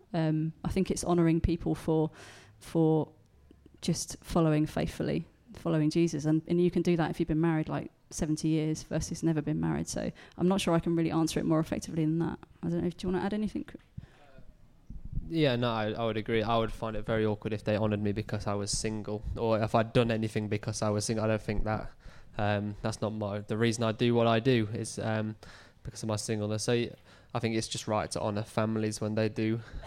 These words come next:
Speaker 2: um, when they have babies. It's great, you know, children are a gift from God. I, I can't think of an example where a single person would necessarily do something over and above what anybody else in the church would do just because they're single. Um,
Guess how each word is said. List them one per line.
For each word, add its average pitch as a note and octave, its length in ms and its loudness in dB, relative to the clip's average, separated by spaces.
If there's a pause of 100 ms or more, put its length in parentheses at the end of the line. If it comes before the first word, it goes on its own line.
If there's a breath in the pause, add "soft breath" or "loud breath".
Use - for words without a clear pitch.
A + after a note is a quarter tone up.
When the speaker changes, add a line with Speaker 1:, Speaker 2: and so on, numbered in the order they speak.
(120)
Speaker 2:
um, A2 460 -2
when A2 120 -4
they A2+ 60 0
have A2+ 220 -2
babies. A2 360 0
It's G2+ 140 -10
great, G#2+ 340 -2
you G#2+ 80 -4
know, G#2+ 180 -2 (320 loud breath)
children G#2+ 360 0
are G#2 60 0
a G2+ 80 0
gift G#2 180 -2
from G#2+ 180 -4
God. A2 280 0 (380 loud breath)
I, - 40 -14 (240)
I - 40 -10
can't G#2 360 -2 (300)
think A#2 220 -2
of G#2 60 -4
an G#2 80 -2
example G#2+ 420 -2
where G#2 180 0
a G#2 80 -4
single G#2 280 -4
person G#2 380 -6
would G#2 180 -4
necessarily G#2+ 360 -2
do A2+ 160 2
something A2 300 -4
over A#2 300 4
and A2 80 2
above G#2+ 440 0 (440 loud breath)
what A2+ 160 0
anybody A2 240 2
else A2 180 0
in A2+ 80 -4
the G#2+ 60 -2
church G#2 400 -2
would A2 160 -2
do A2 240 2 (100)
just - 160 -8
because G#2+ 320 -4
they're G#2 160 -2
single. G#2+ 460 -4 (260)
Um, A2 360 0